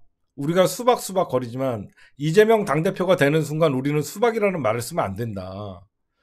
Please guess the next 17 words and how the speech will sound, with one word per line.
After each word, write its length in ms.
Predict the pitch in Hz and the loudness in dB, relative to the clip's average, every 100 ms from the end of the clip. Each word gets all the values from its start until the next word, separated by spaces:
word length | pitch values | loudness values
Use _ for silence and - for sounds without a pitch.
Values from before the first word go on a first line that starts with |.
| _ _ _ | _ _ _
이재명 460 | 151 170 214 220 | 2 6 6 4
당대표한테 920 | 156 151 160 185 - 175 165 156 175 175 | 2 0 0 -2 -2 2 2 2 0 0
전부 300 | 120 151 - | -2 -2 -2
백기투항하게 760 | 127 120 202 196 185 160 160 | -4 -2 -4 2 2 4 2
만들고 800 | 147 123 127 131 165 175 113 92 - - - | 0 -2 -2 -2 2 2 2 -4 -16 -20 -8
이재명 360 | 139 185 208 | -2 0 2
당대표가 540 | 160 151 175 160 160 175 | 2 0 0 -2 0 0
그들을 500 | 139 139 185 180 - | 2 2 4 2 -2
품고 640 | - 254 - 269 220 113 | -14 -16 -4 4 4 4
가야지 680 | - 131 143 135 151 196 | 2 6 8 6 2 -2
다음 380 | 202 120 135 131 | 0 2 2 0
대토-, 320 | - 110 123 - | -4 -4 -6 -6
대통령 380 | 113 127 139 | -6 -6 -8
후보가 300 | 131 170 170 | -8 -6 -6
될 100 | 101 98 | -6 -10
수 140 | 98 | -12
있다. 600 | 92 - 85 92 95 87 | -18 -16 -14 -14 -14 -18